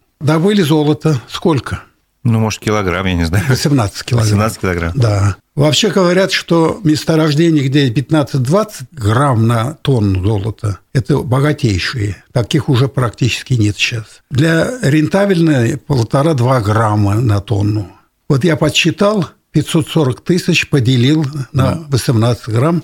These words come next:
Speaker 1: Получается, что с одной тонной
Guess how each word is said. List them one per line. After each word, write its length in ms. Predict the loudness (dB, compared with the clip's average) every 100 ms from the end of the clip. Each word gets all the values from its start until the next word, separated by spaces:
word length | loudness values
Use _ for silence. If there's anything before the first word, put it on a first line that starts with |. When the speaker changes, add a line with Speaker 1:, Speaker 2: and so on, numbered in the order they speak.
| _
Speaker 1:
Получается, 680 | 0 2 2 2 0 -2 -2
что 400 | -2 0 0 0
с 160 | -4 -8
одной 460 | -4 -2 0 0 0
тонной 680 | 0 0 2 0 0 -4